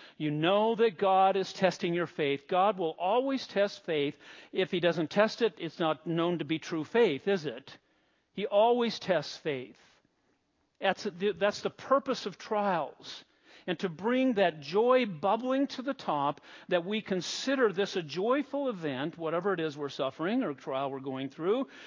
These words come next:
because God has purpose in it, and that is our holiness, our righteousness, our maturity, our growth. It, it's not for nothing. Circumstances always challenge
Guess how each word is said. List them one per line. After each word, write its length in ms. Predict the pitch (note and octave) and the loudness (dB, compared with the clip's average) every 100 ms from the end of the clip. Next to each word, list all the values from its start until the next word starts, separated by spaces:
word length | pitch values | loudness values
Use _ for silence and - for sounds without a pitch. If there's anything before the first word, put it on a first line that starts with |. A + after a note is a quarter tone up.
| - | -10
because 300 | - G#3 G3 | -6 0 -2
God 320 | - G#3 B3 A3+ | 2 4 4 4
has 260 | A3+ A3 | 0 0
purpose 540 | - - D4+ D#4 - F#3+ | -4 -2 0 0 0 0
in 140 | E3 | 2
it, 140 | E3+ - - - | 2 -2 -16 -4
and 160 | F#3+ E3+ | -2 4
that 200 | G#3+ A3 | 6 6
is 220 | G#3+ G3 | 6 4
our 440 | - F3 F#3+ F#3 - - | 0 2 4 2 -2 -16
holiness, 800 | - A#3 A#3+ A#3 F#3 C#3+ C#3 - | 0 2 4 2 2 0 -4 -6
our 160 | F3 E3 | -2 0
righteousness, 800 | E3 G#3+ - A3 - E3 C#3 - | 2 0 0 -8 -6 -6 -6 -4
our 160 | E3+ D#3+ | -4 -2
maturity, 840 | D#3+ D#3 - - C4+ C4 F#3 D3 | -2 -6 -8 -4 0 2 2 -2
our 180 | D#3 D3+ | -4 -8
growth. 680 | C3+ E3 G#3 A#3 E3 C3 - - - - - | -8 -4 0 0 -2 -8 -20 -20 -20 -20 -6
It, 140 | F#3+ D#3 _ - | -6 -6 _ -4
it's 220 | G3 - | -4 -2
not 260 | G3 A3+ A#3+ | 0 2 0
for 220 | - G#3 | 0 0
nothing. 680 | G#3 G#3+ G#3+ F#3+ D3+ C3 A#2 A2 _ _ _ _ _ _ _ _ _ | 4 4 2 0 -2 -4 -8 -18 _ _ _ _ _ _ _ _ _
Circumstances 880 | - A#3 A#3+ B3 - G#3 G#3 - F#3 | -4 -2 0 0 -2 -2 -2 -4 -6
always 420 | F#3 F#3 F3+ E3+ | -2 0 0 -4
challenge 1120 | - - G#3+ A#3 B3+ G#3 C#3 B2+ F3 F#3+ - | -10 -10 -2 2 2 2 -2 -4 -6 -8 -12